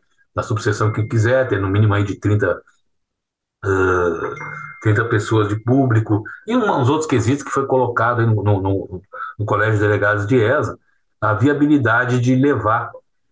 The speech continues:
ah, algum e-, algum evento para o interior. É lógico que todos sabemos aí das questões financeiras, né? Como todo mundo deve saber, é lógico que a pandemia não só afetou os cursos da esa, como afetou o caixa,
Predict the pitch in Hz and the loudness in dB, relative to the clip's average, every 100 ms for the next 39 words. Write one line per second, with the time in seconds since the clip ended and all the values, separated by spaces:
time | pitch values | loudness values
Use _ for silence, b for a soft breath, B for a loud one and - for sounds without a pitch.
0 | _ - 98 98 95 95 98 95 98 95 | _ -8 -4 0 0 2 2 2 0 2
1 | 107 110 98 98 98 95 98 98 113 120 | 2 2 0 0 -2 0 0 0 0 2
2 | 104 98 101 110 117 - 113 113 120 127 | 0 0 0 0 -2 0 0 2 0 2
3 | 120 92 92 110 107 110 104 - 98 - | 2 2 2 2 2 2 -2 -6 -6 0
4 | 110 - 110 98 110 104 101 101 95 101 | 0 0 -2 0 2 2 2 0 0 -4
5 | 98 104 101 95 104 107 - 135 131 95 | -2 -2 -2 -2 0 0 2 2 2 0
6 | 110 b b b b b _ _ _ _ | -4 b b b b b _ _ _ _
7 | - 98 98 98 92 90 87 _ 101 95 | -4 -2 2 2 0 -2 -8 _ -4 2
8 | 104 92 101 98 - 104 110 101 107 104 | 2 2 -2 -2 -4 -2 0 2 2 0
9 | 107 104 107 101 104 113 120 123 - 120 | -4 -2 0 2 2 2 2 0 0 0
10 | 117 110 110 104 - 107 - 110 - - | 0 0 0 -2 -2 -2 -2 -6 -6 -16
11 | B B B - 101 98 113 123 131 151 | B B B -4 -2 0 0 0 0 0
12 | - 175 170 156 120 - - | 0 0 0 0 0 -2 -4